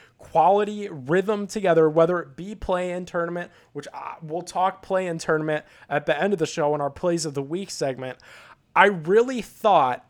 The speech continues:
and I really hoped, maybe against my better judgment,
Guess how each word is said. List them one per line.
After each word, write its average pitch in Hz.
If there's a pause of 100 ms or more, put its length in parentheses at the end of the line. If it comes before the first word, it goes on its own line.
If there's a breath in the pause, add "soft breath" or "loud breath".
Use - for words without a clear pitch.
and 160
I 156
really 156
hoped, 170 (500 soft breath)
maybe 269
against 247
my 214
better 196
judgment, 139